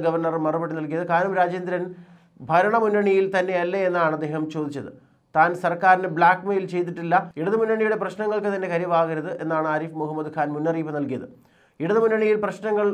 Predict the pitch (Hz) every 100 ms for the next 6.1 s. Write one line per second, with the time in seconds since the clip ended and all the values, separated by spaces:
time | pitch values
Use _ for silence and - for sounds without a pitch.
0 | 202 165 185 196 202 185 175 170 160 165
1 | 170 170 156 151 143 117 - - _ _
2 | _ 156 196 220 220 214 208 208 190 208
3 | 226 214 208 190 190 190 - 160 165 196
4 | 196 190 180 190 175 160 127 - - -
5 | 170 196 214 214 202 196 190 185 185 180